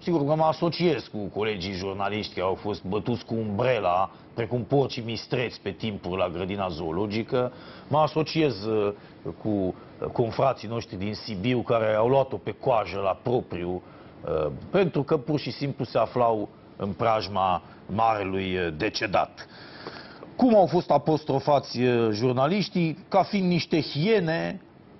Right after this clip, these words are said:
uh, oameni care s-au comportat în cel mai mizerabil mod,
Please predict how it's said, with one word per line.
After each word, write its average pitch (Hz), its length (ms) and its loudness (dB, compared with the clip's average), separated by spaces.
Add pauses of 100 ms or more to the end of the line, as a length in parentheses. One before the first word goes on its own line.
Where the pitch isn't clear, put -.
(120)
uh, 127 220 2
oameni 165 440 4
care 156 180 4
s-au 147 200 2
comportat 147 480 0
în 143 100 -2
cel 185 140 2
mai 160 140 2
mizerabil 147 800 2
mod, 135 500 0